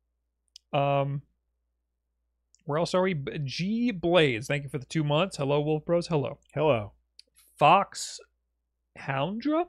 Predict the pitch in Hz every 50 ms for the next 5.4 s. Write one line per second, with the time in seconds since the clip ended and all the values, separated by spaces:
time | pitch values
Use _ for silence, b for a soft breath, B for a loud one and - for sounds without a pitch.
0 | _ _ - 160 143 139 143 139 - 156 151 147 147 151 147 147 143 - - 147
1 | 151 190 208 170 180 196 - _ b b b b b b b b _ _ - 202
2 | 208 180 165 160 156 170 170 - 202 202 190 170 151 147 147 - 151 135 131 131
3 | 135 135 - 139 135 131 127 127 139 147 - - - - 156 139 127 123 120 120
4 | 120 117 - - - 185 233 - - - 220 - - - 165 151 147 147 147 135
5 | 131 131 131 127 127 127 120 117